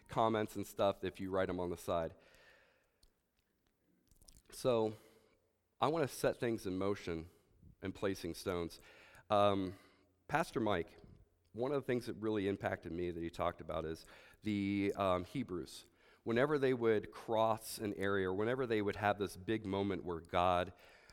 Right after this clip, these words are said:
um, had an impact on their life, they would place stones as a marker, as a reminder, so when they came back to the spot, they could tell their children, they could tell their ancestors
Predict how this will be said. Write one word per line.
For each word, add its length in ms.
um, 500
had 220
an 140
impact 400
on 140
their 80
life, 280
they 120
would 200
place 320
stones 560
as 100
a 60
marker, 440
as 100
a 60
reminder, 480
so 160
when 180
they 120
came 280
back 300
to 80
the 100
spot, 380
they 100
could 140
tell 180
their 80
children, 420
they 120
could 160
tell 240
their 180
ancestors 720